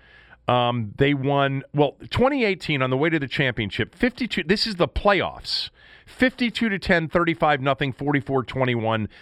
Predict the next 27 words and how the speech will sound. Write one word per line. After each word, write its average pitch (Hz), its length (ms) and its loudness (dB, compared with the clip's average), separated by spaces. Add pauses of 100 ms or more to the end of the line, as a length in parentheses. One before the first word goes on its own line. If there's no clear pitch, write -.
thirty-eight 180 720 2
twenty-four. 139 1040 -2 (200)
So - 160 -4
that 170 200 4
was 180 160 0
their 151 120 2
closest - 840 -2
game 107 460 0 (340)
in 131 180 0
twenty 139 400 0
eighteen 120 640 -2 (280)
on 120 140 2
the 110 80 0
way 104 140 0
to 98 100 -2
the 90 100 -6
championship. 80 760 -6 (240)
In 156 180 0
twenty 196 360 0
nineteen, 175 640 -2
the 131 80 -2
team 147 240 -2
that 123 80 -2
he 143 120 -4
quarterbacked, 113 600 -2
thirty-seven 202 640 0
thirteen, 127 640 -2